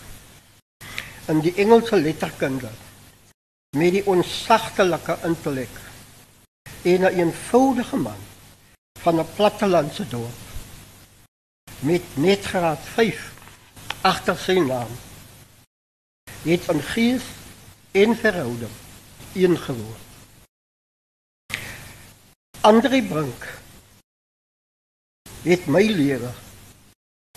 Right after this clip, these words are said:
en die mense rondom my onherkenbaar verander.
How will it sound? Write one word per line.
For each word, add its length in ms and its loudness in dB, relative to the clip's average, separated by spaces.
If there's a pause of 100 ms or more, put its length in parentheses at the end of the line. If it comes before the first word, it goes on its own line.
(140)
en 220 4
die 120 -4
mense 580 0 (1040)
rondom 540 4
my 100 -6 (960)
onherkenbaar 1300 4 (1300)
verander. 600 0